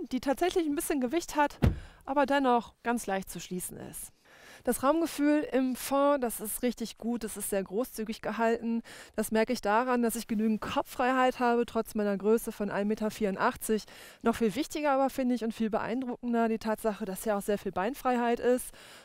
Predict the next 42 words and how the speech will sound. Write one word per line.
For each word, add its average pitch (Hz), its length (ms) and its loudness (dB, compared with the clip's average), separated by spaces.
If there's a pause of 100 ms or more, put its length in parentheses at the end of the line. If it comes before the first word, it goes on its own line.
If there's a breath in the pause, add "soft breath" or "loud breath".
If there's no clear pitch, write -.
Ähm, 240 360 4
der 220 100 2
ist - 60 -8
jetzt 254 120 -10
gerade 226 200 2
eingestellt 220 640 0
auf 214 440 2
Jans 240 260 -2
Sitzposition, 277 880 0
ein 214 240 0
Meter 214 320 0
achtzig, - 440 0
so 240 180 -4
wie 220 80 -2
er 202 180 0
sitzt, 240 300 -2
und 214 60 -2
da 202 60 2
ist - 160 -8
immer 269 200 4
noch 233 240 0
genügend 226 420 0
Platz - 300 -2
und 226 180 -2
Raum. 226 320 4 (420 loud breath)
Also 220 140 0
das 233 200 4
ist 262 140 -2
also 233 260 2
alles 220 320 2 (220 soft breath)
wirklich 226 380 2 (140)
richtig 202 480 -4 (240)
top. 190 300 -2 (600 soft breath)
Die 214 80 2
Sitze 277 460 2
sind 226 220 2
wirklich 247 280 0
nur 214 120 -2 (120)
ansatzweise 247 1300 2
ausgeformt, 269 760 -2
ganz 220 320 -4
leicht. 226 480 4